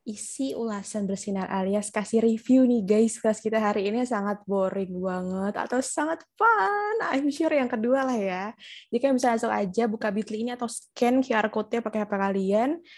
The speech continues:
untuk kasih, eh,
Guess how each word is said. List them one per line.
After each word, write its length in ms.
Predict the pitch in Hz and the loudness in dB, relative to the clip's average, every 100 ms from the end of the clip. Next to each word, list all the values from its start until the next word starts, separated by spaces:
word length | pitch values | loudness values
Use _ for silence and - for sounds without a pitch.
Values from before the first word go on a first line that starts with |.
| - - _ - | -20 -20 _ -2
untuk 480 | 254 247 240 294 - | 0 0 0 -4 -4
kasih, 560 | - 233 233 - 269 294 - - - 254 - | -8 -8 -8 -4 -4 -4 -10 -20 -20 -20 -8
eh, 800 | 233 226 220 214 208 202 202 202 | -6 -2 -2 -2 -2 -4 -4 -6